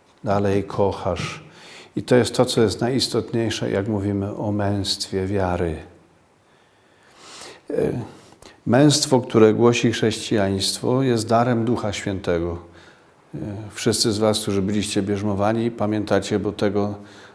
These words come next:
was przepytywano i uczono i toście słyszeli nad sobą wypowiadane przez biskupa,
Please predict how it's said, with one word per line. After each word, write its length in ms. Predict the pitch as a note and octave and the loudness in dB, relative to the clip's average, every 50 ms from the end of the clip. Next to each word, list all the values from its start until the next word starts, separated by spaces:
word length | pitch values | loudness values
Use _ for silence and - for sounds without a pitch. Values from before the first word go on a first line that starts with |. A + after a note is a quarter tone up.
| _ _ - | _ _ -12
was 360 | - E2 E2 F2+ F#2 F#2+ - | -8 -6 -4 -4 -4 -6 -8
przepytywano 840 | - - - G#2+ F#2+ A2 G2+ - G#2+ G2 F#2+ F#2+ G2 G#2 G2 F#2+ F#2+ | -10 -4 -4 -2 0 0 -2 0 0 0 2 2 2 2 2 0 0
i 60 | F#2+ | 0
uczono 440 | F#2 F#2 F2+ - - G#2+ G#2 G#2+ G#2+ | 0 -2 -2 -2 -2 0 0 0 -2
i 80 | F#2+ | 0
toście 300 | - G#2+ F#2+ - - G2+ | -2 -4 -6 -4 -4 -4
słyszeli 560 | - - - A#2+ G#2 - - B2+ B2 A#2+ A#2 | -4 -4 -6 -6 -6 -4 -2 -2 0 0 0
nad 200 | G#2+ G#2 G2 F#2 | 0 0 -2 -2
sobą 380 | - - - A#2+ A2 A#2 A2+ G#2 | -2 -2 0 0 2 2 0 0
wypowiadane 800 | G2 G#2 G2+ - G2+ G2 G2 F#2+ G2 G#2 G#2 G#2 G#2+ G#2+ G#2+ A2 G#2+ - - - - - - - | -2 -4 -4 -2 -2 0 2 2 2 2 2 2 4 2 2 0 -2 -6 -14 -18 -20 -20 -20 -16
przez 260 | - - G#2+ G2 F#2+ | -6 -2 0 0 0
biskupa, 680 | F#2+ G#2 G2+ G2 - - - A#2 G2 - - F2+ F2+ | 0 -2 -2 -4 -4 0 0 0 0 2 0 0 0